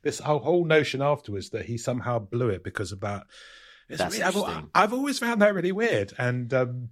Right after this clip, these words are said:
Speaker 1: I don't
Speaker 2: It's
Speaker 1: know.
Speaker 2: also not true. I mean, you know,
Speaker 1: Yeah.
Speaker 2: obviously, you know, it, it's one of those things that got retrofitted onto the narrative
Speaker 1: Mm.
Speaker 2: of, "Oh dear, the hubris," and all
Speaker 1: Yeah.
Speaker 2: people saw that and winced, and, like, yeah, the, the,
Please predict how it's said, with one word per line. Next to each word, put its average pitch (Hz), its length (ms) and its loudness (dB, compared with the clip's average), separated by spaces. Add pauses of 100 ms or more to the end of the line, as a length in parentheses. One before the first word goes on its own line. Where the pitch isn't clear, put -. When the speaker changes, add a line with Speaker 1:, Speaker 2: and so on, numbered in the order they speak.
(140)
Speaker 1:
I 151 100 -2
don't 185 200 2
Speaker 2:
It's - 140 8
Speaker 1:
know. 320 60 12
Speaker 2:
also 165 300 12
not 147 260 6
true. 92 500 0
I 127 100 6
mean, 135 260 2
you 156 140 6
know, 123 60 8
Speaker 1:
Yeah. 117 80 6
Speaker 2:
obviously, 190 380 10
you 170 180 8
know, 143 80 4
it, 175 280 8
it's 175 240 8
one 175 120 10
of - 20 6
those 160 120 6
things 139 120 0
that 143 100 6
got 143 120 8
retrofitted 139 840 8
onto 113 200 4
the 113 100 2
narrative 113 640 4
Speaker 1:
Mm. 101 40 0
Speaker 2:
of, 98 120 -2
"Oh 113 220 4
dear, 101 260 0
the 92 140 -2
hubris," 98 520 -4
and 98 200 -2
all 107 180 2
Speaker 1:
Yeah. 175 200 2
Speaker 2:
people 110 160 0
saw 117 240 2
that 107 180 4
and 104 100 -2
winced, 104 400 0
and, 101 100 -4
like, 104 200 0 (320)
yeah, 120 180 6
the, 117 360 0
the, 123 140 0